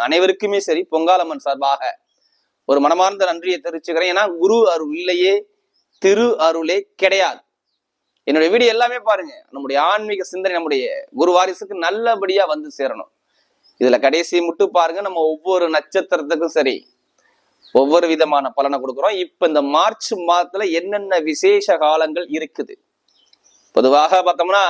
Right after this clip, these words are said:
இந்த மார்ச் மாதத்துல மகா சிவராத்திரி, இது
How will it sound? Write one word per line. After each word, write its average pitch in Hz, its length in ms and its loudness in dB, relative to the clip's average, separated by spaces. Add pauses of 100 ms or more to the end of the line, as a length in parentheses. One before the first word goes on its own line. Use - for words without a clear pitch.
(340)
இந்த 131 180 -4
மார்ச் 151 280 -2 (100)
மாதத்துல 143 300 2 (1400)
மகா 220 200 4 (160)
சிவராத்திரி, 196 680 2 (100)
இது 135 100 -8